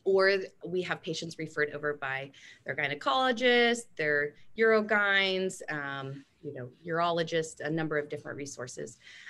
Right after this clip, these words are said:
Um, for small towns, um, what I recommend is just going and re-, looking online. Um, you can look through Pelvic Rehab. They have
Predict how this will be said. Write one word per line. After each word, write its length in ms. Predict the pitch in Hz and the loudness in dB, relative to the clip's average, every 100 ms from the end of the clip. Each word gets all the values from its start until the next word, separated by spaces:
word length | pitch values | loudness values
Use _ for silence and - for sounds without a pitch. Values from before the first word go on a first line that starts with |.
| - | -4
Um, 540 | 175 170 160 156 151 - - - _ | 0 2 2 2 -2 -6 -18 -20 _
for 140 | 247 | 2
small 340 | 247 - 247 240 | 2 0 0 0
towns, 640 | - - 185 147 139 - - - - | -4 2 2 2 -4 -10 -12 -10 -6
um, 500 | 180 175 170 175 175 | -4 -2 -2 -2 -2
what 140 | 202 208 | 0 2
I 80 | |
recommend 400 | 214 233 285 254 | 2 0 -2 2
is 160 | 226 220 | 2 2
just 320 | 196 190 - | -2 -8 -10
going 520 | - 165 160 220 269 214 | -4 -2 0 -2 -4 -8
and 300 | 160 165 165 - | -4 -4 -4 -8
re-, 260 | 160 170 - - | -10 -10 -12 -16
looking 340 | 175 185 202 180 | -6 -6 -4 -4
online. 460 | 160 147 117 120 - - - - | -2 -2 -4 -8 -14 -20 -20 -12
Um, 680 | 151 143 139 139 139 139 - | -10 -8 -8 -8 -8 -8 -8
you 120 | 160 | -10
can 180 | 165 180 | -8 -6
look 180 | 165 - | -8 -4
through 180 | 180 165 - | -6 -6 -8
Pelvic 340 | 175 160 160 | -6 -4 -6
Rehab. 600 | 160 160 160 202 208 220 185 | -6 -6 -6 -4 -4 -4 -4
They 200 | 170 170 | -4 -4
have 460 | - 170 160 156 | -6 -2 -2 -2